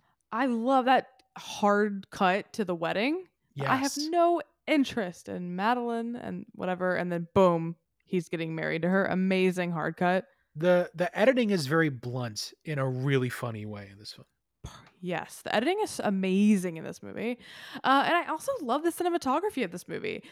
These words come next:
Speaker 1: I think it nails that campy horror energy, uh, that is so
Speaker 2: Yes.
Speaker 1: great. And I wrote down, I saw a lot of really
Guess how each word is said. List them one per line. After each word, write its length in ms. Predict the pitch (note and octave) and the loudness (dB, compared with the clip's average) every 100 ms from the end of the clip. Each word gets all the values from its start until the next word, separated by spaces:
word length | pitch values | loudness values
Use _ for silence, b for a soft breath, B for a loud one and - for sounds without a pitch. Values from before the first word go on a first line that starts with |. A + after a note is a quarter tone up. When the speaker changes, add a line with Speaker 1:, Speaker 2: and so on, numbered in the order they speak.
| B | B
Speaker 1:
I 80 | A#3 | -4
think 220 | A#3+ D4+ | -2 0
it 100 | E4+ | 0
nails 360 | B3+ G3+ A#3 C4 | 0 0 0 0
that 200 | B3 G3+ | -2 -4
campy 460 | - F#3 G3 A#3+ G#3 | -4 -4 -2 -2 -4
horror 540 | - F#3 F#3 G3 G3 | -4 -2 0 2 0
energy, 760 | - F#3 A#3 F#3 E3+ D#3 D#3+ F3 B B B B | -2 -2 0 -2 -6 -8 -8 -10 B B B B
uh, 480 | F#3 F3 E3+ D#3+ D#3+ - - | -2 0 0 -4 -6 -12 -10
that 240 | F#3+ F3+ | -2 0
is 160 | E3+ B2 | 0 0
so 120 | G#3 | 0
Speaker 2:
Yes. 80 | A3 | 0
Speaker 1:
great. 260 | G3+ G3+ F3 | 0 0 2
And 120 | G3+ | 0
I 120 | G3+ | -2
wrote 460 | G3 E3+ G#3 G#3+ A#3+ | -2 -6 -6 -2 0
down, 140 | B3 | 2
I 80 | A#3+ | 0
saw 240 | A3 A3+ C#4+ | 0 -2 0
a 0 | |
lot 140 | E4 | 2
of 160 | E4 G#3 | 0 -2
really 400 | G#3+ A3+ G#3 | -2 -2 -4